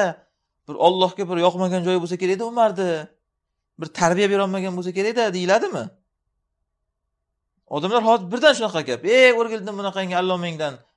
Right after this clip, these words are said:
Bolasini qara buni. O'rgildim bunaqangi mujohidingdan. Bolasini qara buni". A, xo'p, endi agar qo'ldan kelgancha tarbiya bergan bo'lsa, olimmi, u kim bo'lsa ham, bolasiga.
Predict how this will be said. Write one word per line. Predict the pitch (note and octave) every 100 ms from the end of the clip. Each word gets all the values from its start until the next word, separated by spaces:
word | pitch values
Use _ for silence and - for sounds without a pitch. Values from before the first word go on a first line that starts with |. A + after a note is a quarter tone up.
| _
Bolasini | D3+ G#3+ A#3 A#3
qara | G#3 F#3
buni. | D3 A#2 - _ _ _ _ _ _ _
O'rgildim | F3 A3 B3 A#3 A#3
bunaqangi | A#3 A3 G#3+
mujohidingdan. | G3+ G3+ G#3+ G#3 G#3+ F#3+ F3+ D#3+ _ _ _ _ _ _ -
Bolasini | D3+ G#3+ A#3 B3
qara | A3+ A3
buni". | F#3 D3+ - _ _ _ _ _ _ _ _ _ _ _ _ -
A, |
xo'p, | A#2+ F3+ G#3 G#3
endi | D3+ F3 G3 G3 - _ _ _
agar | C3 D3+ F3+
qo'ldan | E3+ E3 F3+
kelgancha | E3+ D#3 E3+ F3
tarbiya | D3+ C#3 D3+ C#3+
bergan | C3 D3 D3+
bo'lsa, | B2 A#2
olimmi, | A2+ B2 B2+ C3 B2
u | A2+ A2
kim | C3
bo'lsa | A#2+ A2+ G#2
ham, | F#2 _ -
bolasiga. | B2+ B2 A2+ G#2+